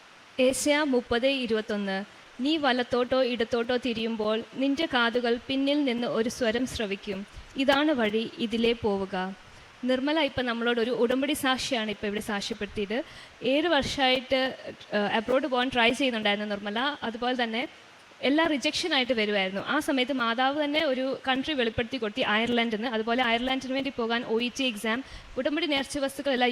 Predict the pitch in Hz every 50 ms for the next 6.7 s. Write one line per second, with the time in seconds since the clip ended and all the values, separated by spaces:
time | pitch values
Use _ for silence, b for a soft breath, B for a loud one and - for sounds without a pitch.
0 | 240 240 247 - - 262 220 233 - 220 214 220 - - 240 220 220 220 214 233
1 | 240 262 294 - B B B B B B 254 269 277 294 302 311 285 277 277 285
2 | 285 - - - - - - - 226 262 - - 269 262 254 254 254 247 247 240
3 | 262 277 - 269 226 247 240 262 240 233 240 226 233 240 226 220 214 220 226 208
4 | 196 202 220 208 - 196 - 202 196 196 208 220 262 285 - - - 269 311 311
5 | - 294 277 - 311 294 - 285 294 294 294 269 240 226 - 285 254 233 226 226
6 | 247 247 262 262 285 - - 240 220 277 285 277 -